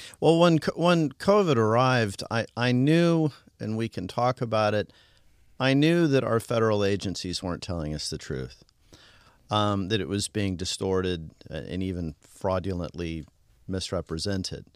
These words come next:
But I knew that I needed a top medical scientific witness to go over all of this. Um, and the question was, where do I find him? I mean,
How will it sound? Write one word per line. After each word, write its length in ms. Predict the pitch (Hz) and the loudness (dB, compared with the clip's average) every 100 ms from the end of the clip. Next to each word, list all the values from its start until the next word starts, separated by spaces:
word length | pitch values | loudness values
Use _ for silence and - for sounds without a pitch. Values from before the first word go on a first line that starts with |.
| _ _ _ _ _ - | _ _ _ _ _ 0
But 120 | 139 | 2
I 100 | 147 | 4
knew 240 | 160 180 | 4 2
that 140 | 170 139 | 2 2
I 140 | 123 | 0
needed 340 | 120 117 107 92 | -2 -2 -2 -4
a 80 | |
top 420 | 90 - 98 95 - _ _ _ - - | -6 -4 -4 -4 -6 _ _ _ -20 -10
medical 560 | 104 101 101 - 92 87 | -6 -4 -4 -6 -8 -6
scientific 840 | - 95 92 90 110 92 95 80 _ - - _ _ _ - | -6 -4 -6 -6 -8 -8 -6 -8 _ -20 -20 _ _ _ -16
witness 800 | 98 127 147 87 87 - - - _ - | -4 -4 -2 -4 -4 -6 -8 -12 _ -12
to 480 | - 101 95 85 - _ _ _ _ 98 | -8 -6 -6 -8 -14 _ _ _ _ -6
go 320 | 113 107 131 | -2 0 0
over 220 | 139 95 | 0 -2
all 220 | 82 80 78 | -2 -4 -6
of 200 | 76 - | -10 -10
this. 400 | 69 67 - - | -8 -8 -8 -8
Um, 240 | 92 85 - _ _ _ - 104 | -10 -10 -16 _ _ _ -12 -4
and 300 | 117 117 - - - - - _ _ _ | -2 -4 -6 -18 -20 -20 -20 _ _ _
the 60 | 131 | -4
question 360 | 165 156 156 | -2 -2 -2
was, 160 | 131 117 | -2 -4
where 280 | 113 156 190 | -2 0 0
do 140 | 175 | 0
I 160 | 147 123 | -2 -4
find 560 | - - 117 147 135 | -8 -12 -8 -6 -6
him? 320 | 92 82 73 - _ _ _ _ - | -6 -6 -6 -10 _ _ _ _ -12
I 60 | 113 | -6
mean, 320 | 113 110 | -4 -4